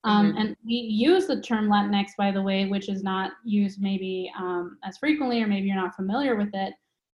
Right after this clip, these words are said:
Speaker 1: instead of Latino or Latina, because it is a gender neutral and inclusive term. So there are many different intersecting identities, uh, within the Latinx and Black community. And we, like, within Techeria, we do try to support that,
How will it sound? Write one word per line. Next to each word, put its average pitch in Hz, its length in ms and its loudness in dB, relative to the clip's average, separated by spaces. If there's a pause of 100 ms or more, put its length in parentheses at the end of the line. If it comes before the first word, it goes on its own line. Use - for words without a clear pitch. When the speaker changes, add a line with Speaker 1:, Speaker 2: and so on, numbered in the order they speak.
Speaker 1:
instead 214 400 0
of 208 140 2
Latino 214 500 2
or 208 100 2
Latina, 214 800 2
because 208 320 0
it 202 120 -2
is 202 100 -4
a 196 80 -2
gender 208 400 0
neutral 202 520 2
and 190 140 -2
inclusive 185 540 -4
term. - 400 -14 (460)
So 202 760 0 (160)
there 240 220 4
are 233 80 2
many 247 580 2
different 247 380 0
intersecting 226 580 0
identities, 208 1000 -2 (120)
uh, 202 400 2
within 202 680 2
the 196 60 -2
Latinx 196 500 -2
and 202 100 0
Black 190 260 -4
community. 220 460 -2
And 220 140 0
we, 196 320 -2
like, 208 200 0
within 226 280 0
Techeria, 208 420 -4
we 190 120 -6
do 196 140 -4
try 190 300 -4
to 202 160 -10
support 196 400 -8
that, 180 240 -4